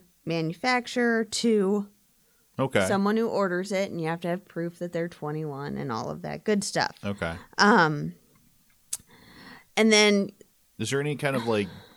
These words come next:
Speaker 2: regulation that looks into, like, sort of like the, the F D A would, so th-, to sort of talk about, like, the, the quality of the product that you're s-,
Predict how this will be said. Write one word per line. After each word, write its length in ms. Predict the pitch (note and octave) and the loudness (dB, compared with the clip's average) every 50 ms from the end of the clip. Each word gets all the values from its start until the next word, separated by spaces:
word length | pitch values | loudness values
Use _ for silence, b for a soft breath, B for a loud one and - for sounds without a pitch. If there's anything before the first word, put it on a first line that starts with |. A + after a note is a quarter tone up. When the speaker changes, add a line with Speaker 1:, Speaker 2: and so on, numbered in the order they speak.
| b b b b b b b b b b b - | b b b b b b b b b b b -2
Speaker 2:
regulation 640 | G#2+ A2 A2+ G#2+ A2 G#2+ G#2+ G#2+ A2 A2 - A2+ G#2+ | 0 0 2 2 2 2 4 4 2 0 -2 -4 -4
that 120 | G2+ - | -4 -4
looks 300 | D#2 F#2+ G2+ G2 - - | -4 -4 -4 -4 -4 -4
into, 360 | G#2+ G2+ G2+ G2+ - - G2+ | -4 -4 -4 -4 -4 -4 -4
like, 280 | F#2+ F#2+ F#2 F#2 - - | -2 -2 -2 -4 -6 -6
sort 200 | - - G#2+ G#2 | -6 -4 -2 -2
of 40 | G2+ | -2
like 160 | G2 G2 - | -4 -4 -6
the, 160 | - F#2 F#2 | -8 -10 -8
the 220 | C2 E2+ F2+ F2+ F2+ | -8 -8 -6 -4 -2
F 220 | F#2+ F#2+ - - | -2 -4 -6 -10
D 180 | - F#2 F2+ F2+ | -10 -6 -4 -4
A 160 | F2 F2+ F#2 | -2 -2 -2
would, 460 | G2 G2+ G2+ G#2 G#2+ G#2+ A2 A2 - | -2 -2 -2 -2 -2 -4 -6 -10 -12
so 220 | - - F2+ F2+ E2+ | -12 -8 -8 -8 -8
th-, 320 | C2+ E2 F#2 F#2 E2+ - | -8 -10 -10 -12 -12 -10
to 280 | - F#2+ F#2 F2+ F2 E2 | -8 -6 -6 -6 -6 -6
sort 220 | - - - G2+ | -6 -6 -6 -6
of 80 | F2+ D#2+ | -6 -6
talk 180 | - G2 F2+ F2 | -6 -6 -6 -4
about, 180 | F2 F2+ F2+ F2 | -4 -4 -4 -4
like, 180 | E2+ E2+ E2 | -4 -6 -8
the, 140 | - E2+ E2 | -8 -8 -8
the 120 | D2 E2 D#2+ | -8 -10 -10
quality 420 | - - G#2+ A2+ B2+ C3+ C#3 D3+ | -6 -2 0 2 4 4 2 2
of 80 | C#3+ C#3 | 0 0
the 80 | C#3 C3+ | -2 -2
product 380 | - C3 B2 C3+ D3 D3 - | 0 0 0 2 0 -2 -6
that 60 | C3+ | -8
you're 140 | C3+ C3+ C#3 | -6 -6 -4
s-, 140 | C3 - | -4 -4